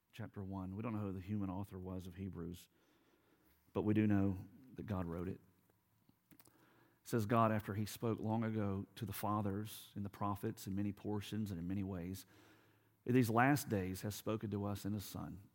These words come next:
That's Jesus. "Whom he appointed heir of all things, through whom also he made the world." And he, Jesus, is the radiance of his glory and the exact representation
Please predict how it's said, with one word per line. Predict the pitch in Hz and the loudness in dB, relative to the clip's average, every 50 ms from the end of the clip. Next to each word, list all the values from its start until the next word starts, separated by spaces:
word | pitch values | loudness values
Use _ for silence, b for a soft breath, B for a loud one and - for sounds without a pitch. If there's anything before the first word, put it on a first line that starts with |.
| _ _ _ _ _ _ _ _ _ _ _ _ _ _ _ _ _ _ _ _ - - | _ _ _ _ _ _ _ _ _ _ _ _ _ _ _ _ _ _ _ _ -16 -14
That's | 117 - - | -14 -14 -12
Jesus. | - - 98 95 95 - - - - - - _ b b b b b b b b b b b b b b | -8 -6 -6 -6 -6 -8 -12 -14 -16 -18 -20 _ b b b b b b b b b b b b b b
"Whom | - 131 127 120 | 0 2 4 6
he | 127 127 | 8 8
appointed | 127 117 - 143 135 120 113 107 - | 8 6 6 4 4 6 4 4 4
heir | 120 120 120 113 | 2 4 4 4
of | 104 104 | 4 4
all | 107 110 113 113 | 4 2 2 0
things, | - - 101 90 87 87 87 87 - - - | 0 -2 -4 -4 -4 -6 -8 -8 -10 -12 -8
through | - 117 113 101 | -4 -2 0 2
whom | 101 113 117 117 107 - | 2 4 4 2 2 0
also | 104 110 117 113 113 - 117 110 110 107 98 | 0 -2 -2 -2 -2 -2 0 0 0 0 -2
he | 104 - 113 113 113 113 110 - - | -2 -2 -2 0 0 0 -2 -4 -4
made | 101 107 104 104 107 107 107 107 101 - | -4 -2 0 0 0 0 -2 -4 -4 -6
the | 67 | -10
world." | 69 - - - - - - - - - - _ _ _ b b b b b b b b b b b b b b b b b b b | -12 -12 -12 -14 -14 -14 -16 -16 -18 -20 -20 _ _ _ b b b b b b b b b b b b b b b b b b b
And | - 123 | 4 6
he, | 120 143 170 175 127 104 | 8 8 8 8 8 6
Jesus, | 101 127 139 143 127 107 107 101 - | 6 6 6 6 6 4 2 0 0
is | 113 110 95 104 | 0 0 0 2
the | 110 107 | 0 2
radiance | 107 113 131 143 143 139 120 107 95 85 - - - | 4 4 4 4 4 4 4 4 4 2 -2 -6 -10
of | - 110 95 | -8 -6 -4
his | 98 95 98 | -4 -4 -4
glory | - 110 101 101 98 95 90 85 - | -4 -4 -2 -2 -2 -2 -2 -2 0
and | - 113 113 113 104 | 2 4 4 4 4
the | 113 113 117 110 - | 4 4 4 4 2
exact | 113 107 107 117 110 107 107 113 117 117 123 139 156 143 - - | 2 0 0 0 -2 -2 0 2 2 4 4 4 2 2 -2 -4
representation | - 131 120 113 117 - 110 101 101 101 101 92 - 117 117 127 123 - 131 127 127 123 | -2 0 0 0 0 0 -2 0 0 0 -2 -2 0 0 0 0 0 0 0 0 2 0